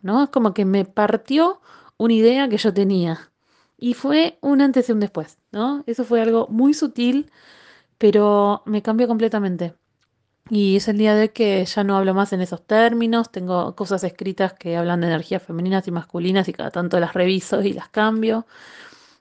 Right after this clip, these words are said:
Y fue para mí un, así, como, uh, me, me, mirá, me, me abrió otro mundo, me abrió otra realidad, ¿no? Pero a veces llega demasiado pronto y no estamos listos para tomar eso,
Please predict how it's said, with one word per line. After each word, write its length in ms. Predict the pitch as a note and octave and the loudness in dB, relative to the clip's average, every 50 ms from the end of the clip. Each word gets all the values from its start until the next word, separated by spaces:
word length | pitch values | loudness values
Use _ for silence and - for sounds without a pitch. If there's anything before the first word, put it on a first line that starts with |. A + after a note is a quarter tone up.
| _ - | _ -8
Y 340 | - A3+ A3 A3 A3+ A3+ A3+ | -4 -2 0 2 2 2 0
fue 220 | - - - - | 0 0 -2 0
para 200 | - E4 D4+ C#4 | 2 2 0 0
mí 160 | B3+ C#4+ D#4 D4+ | 0 0 0 0
un, 520 | D4 C#4 C4 B3+ B3+ B3 A#3+ A#3+ A#3+ A#3+ - - - - - - - - _ - | 2 2 2 2 2 2 2 0 0 -2 -4 -8 -20 -20 -20 -20 -20 -18 _ -4
así, 240 | C#4 E4 F#4 F#4 _ | -2 0 0 0 _
como, 360 | - D4+ D4+ D4 D4 D4 - - | 0 2 4 4 4 2 0 -2
uh, 140 | G4+ B4 - - - _ _ _ - | -8 -8 -8 -12 -20 _ _ _ -6
me, 180 | C#4 C#4 C#4+ | -2 -2 0
me, 100 | C#4 C#4 | 2 2
mirá, 240 | C#4 C#4 D4+ E4 E4 - _ | 2 2 2 0 -2 -6 _
me, 180 | - A#3 A#3+ A#3 | -6 -2 -2 0
me 160 | A3 A3 A3+ | 2 2 4
abrió 320 | A#3 A3+ A3+ C4+ D4+ D#4+ D#4+ | 4 4 4 4 4 4 2
otro 220 | D#4+ D#4 C#4+ C4+ | 2 2 0 0
mundo, 340 | B3+ A3 G3+ F#3+ F#3 F3+ - _ _ - - - _ _ _ - | 0 0 -2 -4 -6 -8 -10 _ _ -20 -20 -20 _ _ _ -6
me 140 | G#3 G#3 | -4 -2
abrió 280 | G#3 G#3 A3+ B3 C4 C#4 | -2 0 0 2 2 2
otra 220 | C4+ C4+ A#3+ A#3 | 2 2 2 2
realidad, 480 | A3 A3 G#3 F#3 F#3+ F#3+ F#3 F3 F3 - _ _ _ - - - _ _ - | 2 2 0 0 0 0 -2 -2 -6 -10 _ _ _ -20 -20 -20 _ _ -8
¿no? 320 | G#3+ G#3 A#3 D4 E4 - - | -4 -2 -2 -2 -2 -2 0
Pero 440 | A#3+ A3+ A3+ A3+ A#3 A#3 - - - | 2 4 4 6 4 4 2 0 -2
a 80 | A3 A#3 | 0 2
veces 500 | B3 C4 C4 - - C#4+ C#4+ C#4+ - _ _ _ - - - | 2 2 0 0 0 -2 -2 -2 -6 _ _ _ -14 -8 -4
llega 320 | A3+ A3 A3+ A3+ A3+ A3+ - | -2 0 0 0 -2 -2 -4
demasiado 460 | G#3 G3+ G3+ F#3+ - - B3 A#3+ A#3+ | -6 -6 -6 -6 -2 0 0 0 0
pronto 540 | A#3 - B3+ B3 A#3+ A#3+ A3+ - B3+ B3 - - | 0 -2 -2 0 0 0 -2 -2 -4 -4 -4 -4
y 60 | A3 | -6
no 80 | G3+ | -6
estamos 320 | G3 - - A3 A3+ A3+ F#3 | -4 -4 -2 0 0 0 2
listos 440 | G3+ A3+ A3+ - - - A3 A3 - | 0 -2 -2 -4 -4 -4 -4 -4 -4
para 260 | - F#3+ F3 F3 E3+ | -6 -8 -6 -6 -6
tomar 420 | - - F#3 F#3 G#3+ B3 A#3 G3 | -4 -2 0 2 2 2 2 0
eso, 400 | F#3+ F3 F3 - - - G3 - | -2 -6 -10 -12 -16 -18 -18 -20